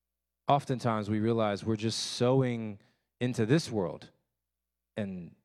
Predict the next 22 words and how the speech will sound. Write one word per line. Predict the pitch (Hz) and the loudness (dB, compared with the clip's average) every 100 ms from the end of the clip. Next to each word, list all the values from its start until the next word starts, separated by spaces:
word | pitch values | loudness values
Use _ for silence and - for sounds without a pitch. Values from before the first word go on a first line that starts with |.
| _ | _
Paul's | - 127 127 | -2 -2 -2
clear. | - 135 123 - _ _ | -2 0 0 -6 _ _
You | 120 135 | -2 2
reap, | 117 160 - - _ _ _ - - _ - | 2 2 -2 -20 _ _ _ -20 -20 _ -4
you | 135 | -4
sow | - 131 151 156 | 0 2 2 0
in, | 127 135 - | -4 -10 -8
uh, | 107 107 101 92 90 _ | -6 -6 -6 -8 -14 _
into | - 120 113 | -8 -4 0
this | 127 - | 0 0
world, | 113 104 98 - _ _ _ _ _ - | 0 0 -2 -6 _ _ _ _ _ -10
and | 104 | -2
you | 120 | 2
will | 123 | 2
reap | 113 104 | 2 -2
destruction. | 92 - 92 - 80 92 _ _ _ _ _ _ _ _ _ _ _ _ _ _ _ _ _ _ _ _ | -6 -6 -8 -8 -14 -16 _ _ _ _ _ _ _ _ _ _ _ _ _ _ _ _ _ _ _ _
How | - | -4
many | 139 143 127 | 0 0 0
celebrities | - 110 101 110 117 127 | -2 0 0 0 -2 -2
have | 123 110 | -2 -2
we | 117 | -2
learned | 117 123 135 143 | -2 -4 -6 -8